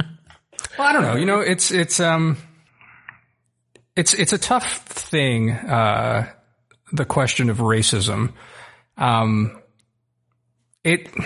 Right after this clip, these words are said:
I don't even know how to begin talking about it because it's, it's, uh, uh,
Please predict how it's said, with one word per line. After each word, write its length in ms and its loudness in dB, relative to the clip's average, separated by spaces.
I 60 -6
don't 120 2
even 120 2
know 140 2
how 180 0
to 80 0
begin 300 2
talking 360 0
about 220 0
it 100 -2
because 260 0
it's, 200 2
it's, 300 2
uh, 300 2
uh, 400 0